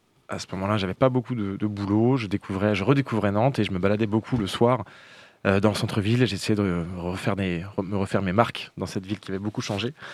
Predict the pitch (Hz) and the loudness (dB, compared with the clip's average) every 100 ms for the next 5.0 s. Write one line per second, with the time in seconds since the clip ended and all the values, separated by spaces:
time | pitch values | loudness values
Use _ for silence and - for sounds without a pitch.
0 | - - 98 95 98 104 120 131 113 120 | -16 -6 -2 0 0 2 4 4 2 4
1 | 123 120 110 110 110 117 104 98 98 92 | 6 4 2 2 0 -2 -2 0 -2 -2
2 | 101 95 98 107 120 - _ 107 98 101 | -2 2 2 2 -2 -12 _ -6 -4 -6
3 | - 107 110 104 104 - 107 113 - 95 | -2 0 0 -2 -2 0 2 0 -2 -4
4 | - 98 107 101 98 90 95 - 98 | -4 -4 -2 0 0 -2 -2 -2 -2